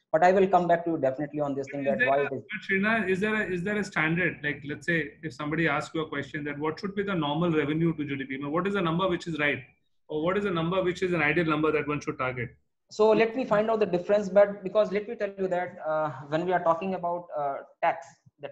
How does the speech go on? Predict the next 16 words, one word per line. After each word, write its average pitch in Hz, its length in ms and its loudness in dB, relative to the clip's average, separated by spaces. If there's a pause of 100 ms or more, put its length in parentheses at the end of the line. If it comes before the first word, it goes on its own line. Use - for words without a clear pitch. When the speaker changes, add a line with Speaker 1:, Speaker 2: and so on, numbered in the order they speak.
Speaker 1:
tax 160 260 -4
includes 160 600 -8 (420)
indirect 147 460 -2
taxes 160 420 -8
and 135 260 -10
direct 123 300 -4
taxes 113 320 -14
both. 110 200 -14 (280)
The 127 80 -8
direct, 135 340 0
indirect 165 400 -2
is 170 200 -8
in 156 100 -6
our 156 240 -2
country 160 320 -6
is 135 80 -8